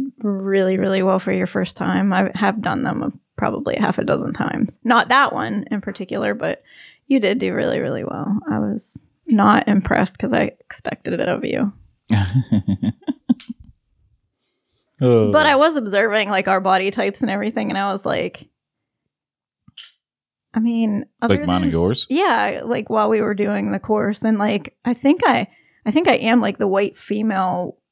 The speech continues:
Speaker 1: version of you.
Speaker 2: Yeah,
Speaker 1: With
Speaker 2: well,
Speaker 1: hair.
Speaker 2: I, th-, I think that's when it comes to, like, that type of stuff. I like the fact that I can say, like, "Let's go do this and go do that," and you're, you're down,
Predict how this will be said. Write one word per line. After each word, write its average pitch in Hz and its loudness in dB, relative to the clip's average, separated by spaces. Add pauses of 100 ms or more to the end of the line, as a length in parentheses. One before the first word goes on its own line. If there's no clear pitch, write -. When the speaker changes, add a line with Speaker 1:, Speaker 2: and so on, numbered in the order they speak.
(160)
Speaker 1:
version 214 -2
of - -4
you. 196 -4 (1300)
Speaker 2:
Yeah, 95 2
Speaker 1:
With - -4
Speaker 2:
well, 90 4
Speaker 1:
hair. - -4 (220)
Speaker 2:
I, 92 0
th-, 98 2
I 95 -4
think 95 2
that's - 0
when 85 -2
it 82 0
comes 82 0
to, 78 0
like, 76 0
that 82 0
type 76 -2
of 73 -8
stuff. 85 0
I 80 4
like 78 0
the 76 -2
fact 69 -2
that 71 0
I 71 2
can 69 -4 (380)
say, 80 0
like, 67 -4 (180)
"Let's 71 -8
go 76 -2
do 73 -2
this 71 -2
and 73 -4
go 73 0
do 69 -2
that," 71 2
and 67 -4 (140)
you're, 69 2
you're 76 0
down, 73 2